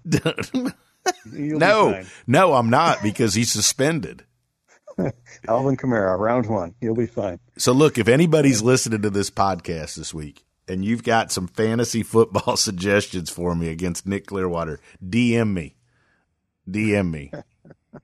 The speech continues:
Speaker 1: I need guidance. I finished, I didn't finish last, though,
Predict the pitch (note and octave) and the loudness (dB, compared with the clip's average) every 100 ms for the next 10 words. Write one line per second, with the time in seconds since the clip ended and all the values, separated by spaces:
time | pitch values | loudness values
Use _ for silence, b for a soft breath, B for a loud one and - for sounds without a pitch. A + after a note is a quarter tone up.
0 | - - G#2+ G#2+ F#2+ G2 F#2+ F2+ D2+ E2+ | -10 -4 0 0 -2 0 0 0 -4 -8
1 | G2+ F#2+ - B B B G2+ D3 A#3 G#3+ | -6 -8 -10 B B B 0 2 2 2
2 | F3 - G#2+ A2 D3 - E2+ D2+ | 2 2 2 2 2 -2 -6 -8